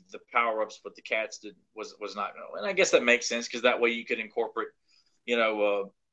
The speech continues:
Snout Spout on the battle, on the Battle Ram, and you can have Man-at-Arms riding or flying around in the Wind Raider or something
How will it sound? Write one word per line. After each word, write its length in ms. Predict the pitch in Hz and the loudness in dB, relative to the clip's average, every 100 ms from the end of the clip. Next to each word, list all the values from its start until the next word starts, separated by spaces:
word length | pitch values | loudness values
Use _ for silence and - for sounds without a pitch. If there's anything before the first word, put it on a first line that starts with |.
| _ _ _ _ _ _ - | _ _ _ _ _ _ -12
Snout 400 | - 143 135 131 | -4 2 2 2
Spout 300 | - 117 107 | 0 2 2
on 140 | 107 | 0
the 60 | 107 | -4
battle, 400 | 107 117 104 98 | 0 2 2 -2
on 160 | 110 104 | -6 -10
the 60 | 101 | -4
Battle 300 | 110 110 95 | -2 -2 -4
Ram, 320 | 87 87 87 | -10 -16 -14
and 80 | 95 | -14
you 80 | 98 | -10
can 120 | 104 | -6
have 260 | 107 104 | -4 -4
Man-at-Arms 600 | 104 120 117 117 117 107 | -2 -2 0 0 -2 -2
riding 300 | 117 117 117 101 | -2 -2 -4 -14
or 60 | |
flying 340 | - 123 120 117 | -6 -2 0 0
around 220 | 113 117 | -2 -4
in 60 | 110 | -6
the 80 | |
Wind 200 | 110 110 | -10 -10
Raider 240 | 95 90 - | -12 -16 -20
or 140 | - | -14
something 220 | - 104 | -12 -12